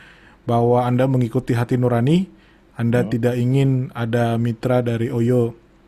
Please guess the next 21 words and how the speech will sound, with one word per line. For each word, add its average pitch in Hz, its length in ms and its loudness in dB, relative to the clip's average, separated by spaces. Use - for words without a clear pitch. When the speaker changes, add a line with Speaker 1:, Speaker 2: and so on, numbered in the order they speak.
Speaker 1:
yang 117 240 2
nantinya 117 320 0
ke 117 80 -6
depannya 120 400 -2
merasa 117 320 -2
dirugikan 117 560 -4
karena 120 320 -4
Anda 117 160 -2
masih 113 240 -4
mendengarkan, 117 720 -2
eh, 113 320 -4
hati 123 160 -6
kecil 127 320 0
Anda 120 320 2
untuk, 123 640 0
Speaker 2:
Betul. 143 80 -8
Speaker 1:
eh, 113 480 -2
melakukan 120 480 0
bisnis 131 320 2
dengan 123 160 2
baik. 123 240 2